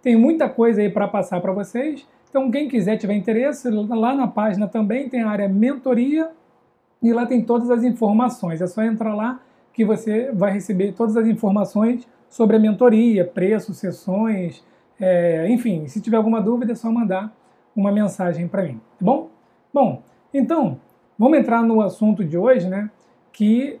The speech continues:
é, obviamente, não poderia furtar de falar sobre <clears throat> as eleições americanas, né? E o, minha interpretação, o que que eu acho, é, de tudo que tá acontecendo entre Trump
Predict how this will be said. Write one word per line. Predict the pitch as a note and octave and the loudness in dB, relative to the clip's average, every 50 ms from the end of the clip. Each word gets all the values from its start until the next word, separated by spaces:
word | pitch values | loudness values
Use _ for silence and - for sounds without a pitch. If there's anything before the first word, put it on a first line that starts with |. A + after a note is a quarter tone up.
| - B3 | -4 -2
é, | A3 G#3+ G#3 G#3 G#3 G#3+ G#3 - - | 0 0 0 -2 -4 -6 -8 -10 -8
obviamente, | E4 C#4+ B3 F#3 F3+ A3+ A3 G#3+ A#3+ A#3 A3+ | -4 -2 0 2 2 2 4 2 2 0 0
não | A3+ G#3 | 0 0
poderia | - A3 G3 G3+ G3 F#3 G3 G3 G3 G3 F#3 F3 F3 F3 F3 - - F#3+ | 0 0 2 2 2 2 2 2 2 2 2 2 2 0 -2 -6 -8 -10
furtar | D#3+ - G#3 D#3 - - F#3+ F3+ F#3 F3+ | -8 -8 -10 -8 -4 -2 0 2 2 2
de | D#3 D#3 F3 F3+ | 2 0 0 -2
falar | F3+ - - G#3+ F#3 F3 E3 E3+ F#3 F#3 | -2 -2 -2 -2 -2 0 0 -2 -4 -6
sobre | F#3 - - G3+ F#3 F#3+ F3+ G3 A#3 C4+ C#4 C#4 - _ _ _ _ _ - | -6 -6 -4 -2 0 0 0 0 0 -2 -4 -6 -12 _ _ _ _ _ 0
<clears throat> | - C#4 C#4 B3 A#3 | 2 4 4 4 2
as | A3 G3 F3 | 2 2 2
eleições | G#3 G#3 G#3+ G#3 - - G3 G3 G3+ G#3 | 2 2 2 0 0 -2 -2 -2 -2 0
americanas, | G#3 G#3 G#3+ A#3 B3 A3+ - G#3 A3 B3+ D4 E4 F4 F4 F4 F4 - _ _ _ _ _ _ - - - | 0 0 2 0 0 0 0 2 2 2 0 -2 -4 -6 -6 -10 -14 _ _ _ _ _ _ -10 -4 -2
né? | G#3+ G#3 A3+ C#4 C4+ - _ _ _ _ _ _ _ _ _ _ _ _ - | 0 0 0 -2 -4 -10 _ _ _ _ _ _ _ _ _ _ _ _ 0
E | B3 B3+ | 2 2
o, | C4 C4 A#3 - | 2 2 -2 -4
minha | - C4+ B3+ D4+ E4 | -2 0 2 2 2
interpretação, | D#4+ D#4+ C4 A3 - C#4 C4 C4 B3+ A3 F3+ - - G#3+ A3+ B3 B3+ | 2 0 0 2 4 4 4 4 4 0 0 0 0 2 2 4 2
o | A#3 F3 | 2 0
que | - A#3+ | -2 -4
que | A3+ - | -2 2
eu | C4 A3 F#3+ | 2 4 4
acho, | F#3 F#3 G3 A3 G#3+ - - - A#3 A#3 A#3 A#3 A#3 - _ _ _ _ _ _ _ _ | 2 0 0 -2 -4 -6 -8 -8 -6 -6 -6 -6 -8 -12 _ _ _ _ _ _ _ _
é, | - F#3 F3+ F3+ F3+ F3 E3+ E3+ E3 D#3 D3 D3 D3 D3 | 2 4 6 6 6 6 2 0 -2 -4 -6 -8 -8 -6
de | D3 D#3 E3+ | -6 -4 0
tudo | - B3 B3+ B3+ | 2 2 2 2
que | G#3 C4+ | 0 -2
tá | - A#3+ | -2 -2
acontecendo | A3 A3+ A#3 A3 - A3+ G3+ F3+ F#3 - - G3 G#3 G#3+ A3+ A3+ A3 A#3 A#3 A3+ G#3 G3 | -2 0 0 0 2 2 0 0 0 -4 -4 -2 -2 0 0 0 0 0 0 0 0 -2
entre | F#3+ G3 F#3 - - G#3 F3 | -2 -6 -6 -4 -4 -6 -4
Trump | - - A#3 C4+ D#4 D#4+ | -2 -2 0 0 -2 -2